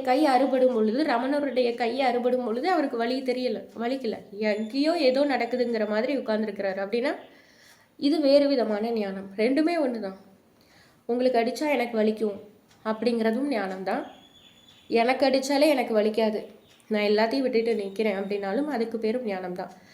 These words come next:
இந்த ரெண்டு விதமான ஞானத்தில் எது நமக்கு சுலபமாக இருக்கும், எது நமக்கு ஏற்புடையதாக இருக்கும்? என்னுடைய மனம் ஒரு விஷயத்தை ஏற்றுக்கும் இல்லையா? அப்படி உங்களுக்கு எது ஏற்புடையதாக இருக்கும்? நீங்க செய்ய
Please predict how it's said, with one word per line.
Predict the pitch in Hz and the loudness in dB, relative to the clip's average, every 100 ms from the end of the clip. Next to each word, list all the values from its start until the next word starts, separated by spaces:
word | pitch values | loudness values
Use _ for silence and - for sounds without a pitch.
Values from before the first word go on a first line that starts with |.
| - - | -18 0
இந்த | 277 | 2
ரெண்டு | 254 302 359 | 4 4 4
விதமான | 339 285 269 262 | 2 2 0 0
ஞானத்தில் | 226 233 285 285 254 247 - - - | 2 2 2 0 2 2 0 -12 -10
எது | - 254 311 | -2 0 2
நமக்கு | 240 214 214 285 - - _ _ _ _ _ - | 0 -2 -2 -2 -4 -18 _ _ _ _ _ -14
சுலபமாக | - 302 294 269 233 226 | -4 0 2 0 -2 -2
இருக்கும், | 208 - 190 - - _ _ _ _ - | -4 -6 -10 -18 -20 _ _ _ _ -2
எது | 285 370 | 0 2
நமக்கு | 269 269 262 311 | 0 -2 -2 2
ஏற்புடையதாக | 269 254 226 208 202 214 | 2 2 0 -2 -2 -2
இருக்கும்? | 202 190 185 | -4 -4 -2
என்னுடைய | 214 226 262 269 | 0 0 2 2
மனம் | 262 269 302 | 2 0 2
ஒரு | 254 | 2
விஷயத்தை | 240 262 254 240 | 0 0 0 2
ஏற்றுக்கும் | 233 233 220 202 | 0 -2 -4 -2
இல்லையா? | 196 196 208 208 - - - - | -2 0 -2 -4 -16 -20 -20 -6
அப்படி | 240 277 | -2 0
உங்களுக்கு | 277 320 392 349 | 0 2 2 4
எது | 247 262 | 0 2
ஏற்புடையதாக | 233 233 233 214 202 208 | 0 0 -2 -2 -2 -6
இருக்கும்? | 208 196 - - - - _ _ _ _ | -10 -10 -14 -16 -20 -20 _ _ _ _
நீங்க | - 247 | -4 -2
செய்ய | 240 247 262 | 0 0 4